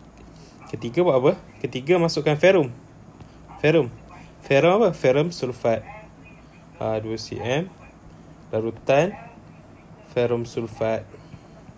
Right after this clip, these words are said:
Okey, lepas tu yang keempat, ah, barulah kita masukkan, ah, dua C M, atau, ah, dot, dot, dot, dot, ah, asid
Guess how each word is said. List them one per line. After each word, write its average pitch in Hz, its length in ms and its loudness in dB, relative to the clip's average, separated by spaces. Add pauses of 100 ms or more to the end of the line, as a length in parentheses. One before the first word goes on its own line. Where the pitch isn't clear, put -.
(1300)
Okey, 113 400 -4
lepas 110 240 -8
tu - 80 -10
yang 139 160 -4
keempat, 123 560 -4 (480)
ah, 117 560 2 (1040)
barulah 135 320 4
kita - 160 -4
masukkan, 123 400 0 (480)
ah, 113 240 2
dua 113 240 -4
C 113 160 -4
M, 151 320 -2
atau, 117 320 -2 (560)
ah, 110 160 -2
dot, 110 160 -2
dot, 117 160 -2
dot, 117 160 0
dot, 170 180 2 (140)
ah, 120 480 0 (1120)
asid - 480 -4